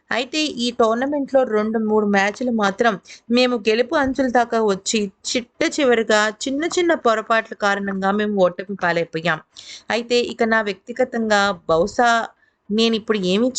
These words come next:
చెప్పలేను, కానీ నాకంటూ ఒక స్టైల్ ఉంది, నాకంటూ ఒక ఆట తీరు ఉంది. బహుశా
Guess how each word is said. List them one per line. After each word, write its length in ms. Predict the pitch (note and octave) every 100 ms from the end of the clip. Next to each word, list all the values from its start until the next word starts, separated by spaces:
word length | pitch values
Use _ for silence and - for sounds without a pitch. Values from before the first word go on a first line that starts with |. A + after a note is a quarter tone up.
| A#3
చెప్పలేను, 420 | F3+ A#3 B3 A#3
కానీ 440 | A3+ G#3+ C4+ A3+ F3 - _ - _ -
నాకంటూ 600 | G#3 G#3 A3 A#3 A#3+ C4
ఒక 640 | A#3 F#3+ G3 - G3 G3 G3 _ -
స్టైల్ 380 | - F#3+ G#3
ఉంది, 240 | G#3+ F3+ E3+ _ _ _
నాకంటూ 560 | G3+ G#3+ A#3 C#4 C#4 D4+
ఒక 340 | C#4+ G#3 G#3 G#3 G3+ -
ఆట 300 | E3 F3+ G#3 A3 G#3+ - _
తీరు 260 | G#3 A3 A3+
ఉంది. 320 | F#3 F#3 - _ _ _ -
బహుశా 580 | F#3 G#3+ G#3+ A3 G3+